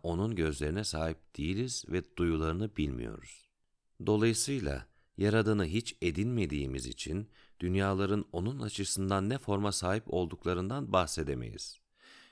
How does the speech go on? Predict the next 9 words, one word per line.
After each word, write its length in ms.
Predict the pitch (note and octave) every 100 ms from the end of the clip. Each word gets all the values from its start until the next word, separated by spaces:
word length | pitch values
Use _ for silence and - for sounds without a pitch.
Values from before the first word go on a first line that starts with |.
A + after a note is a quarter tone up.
| _ _
Dünyaları 600 | F#2 G2 G2 F#2 F2+ G2+
sadece 640 | G#2+ - B2 C3 A#2 B2 A#2+
kendi 360 | F2 F2 G#2+
duyularımızdan 880 | A#2 A2+ F2+ E2 D2 C2+ C#2 F2 A#2+ - _ -
ve 80 | E2+
hislerimizden 880 | F2 - F2+ F2+ F2+ D#2+ F#2+ G#2 -
edinebiliriz. 920 | D#2 D#2 C#2+ B1+ A#1+ A#1 A1 - - - _ _ _ _ _ -
Zira 580 | D2+ A2+ F#2+ D#2 D2 C#2+
bizim 380 | E2 E2+ A#2